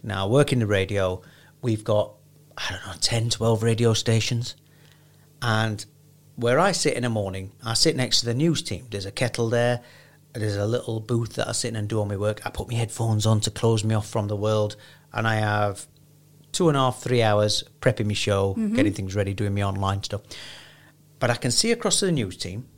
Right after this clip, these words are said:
Speaker 2: Yeah.
Speaker 1: So if there's anything, if I overhear anything going on, I can take my headphones off, watch that story,
Speaker 2: Yeah,
Speaker 1: use it on my show.
Speaker 2: yeah.
Speaker 1: But I can also see everybody who's going into the s-,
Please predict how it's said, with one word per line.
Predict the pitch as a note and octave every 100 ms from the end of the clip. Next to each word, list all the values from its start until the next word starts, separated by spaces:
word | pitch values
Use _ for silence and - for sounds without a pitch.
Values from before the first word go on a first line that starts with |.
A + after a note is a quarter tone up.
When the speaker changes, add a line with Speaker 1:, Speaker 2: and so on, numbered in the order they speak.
| -
Speaker 2:
Yeah. | - G3
Speaker 1:
So | G3 B2
if |
there's | A#2 D3+
anything, | D#3+ D#3
if | -
I | B2
overhear | C#3+ C#3+ C#3 C3
anything | A#2+ A#2 A#2
going | A2 A2
on, | G#2+
I | A2
can | G#2+
take | A#2
my | A2+
headphones | A2 G#2+ G#2+ G2
off, | G2+ -
watch | G2 -
that | F#2+ -
story, | - G2 G2 F#2+ -
Speaker 2:
Yeah, | G#3+
Speaker 1:
use | G2
it |
on | F#2
my | F#2+
show. |
Speaker 2:
yeah. | G#3+ - - - -
Speaker 1:
But | B2
I |
can | A#2+ D#3
also | E3+ D#3+ A#2
see | -
everybody | A2 A2 A2 G2+
who's | G2+
going | - A2 G#2+
into | G#2 G#2+
the |
s-, | G2+